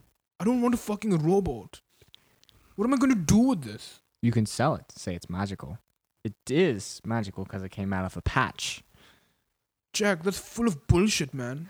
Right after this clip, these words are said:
Speaker 2: It, you saw it yourself. That was magic,
Speaker 1: I'm not
Speaker 2: Shuri.
Speaker 1: selling your fucking robot. Get this shit out of my store. My God.
Speaker 2: It's a centerpiece.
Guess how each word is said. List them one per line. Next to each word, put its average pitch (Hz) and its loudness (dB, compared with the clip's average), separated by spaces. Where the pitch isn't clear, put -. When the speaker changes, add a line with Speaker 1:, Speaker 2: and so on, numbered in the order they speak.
Speaker 2:
It, 151 6
you 175 6
saw 269 6
it 226 2
yourself. 240 6
That 101 4
was 113 0
magic, 147 6
Speaker 1:
I'm 139 4
not 285 8
Speaker 2:
Shuri. 135 8
Speaker 1:
selling 311 6
your 247 6
fucking 247 2
robot. 233 4
Get 226 0
this 285 2
shit 277 2
out 247 4
of 233 2
my 240 4
store. 233 0
My 202 -4
God. 202 -6
Speaker 2:
It's 127 0
a 117 4
centerpiece. 113 2